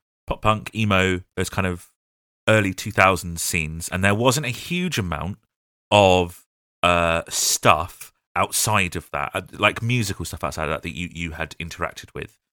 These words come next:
And then over time, that kind of moved into the more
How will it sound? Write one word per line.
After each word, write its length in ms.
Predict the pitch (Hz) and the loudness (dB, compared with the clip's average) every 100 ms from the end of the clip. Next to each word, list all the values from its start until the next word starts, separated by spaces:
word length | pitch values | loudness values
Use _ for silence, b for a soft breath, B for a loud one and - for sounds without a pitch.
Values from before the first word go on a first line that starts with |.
| _ | _
And 80 | 85 | 0
then 80 | 95 | 4
over 200 | 104 95 | 4 2
time, 360 | - 92 85 82 | 0 0 0 -2
that 140 | 78 | -6
kind 200 | - 80 | -6 -6
of 160 | 78 - _ _ _ _ _ _ | -6 -10 _ _ _ _ _ _
moved 260 | 104 101 101 | 0 2 2
into 260 | 92 85 92 | -2 -4 -4
the 80 | |
more 680 | 90 92 90 85 82 82 | 0 2 2 2 2 0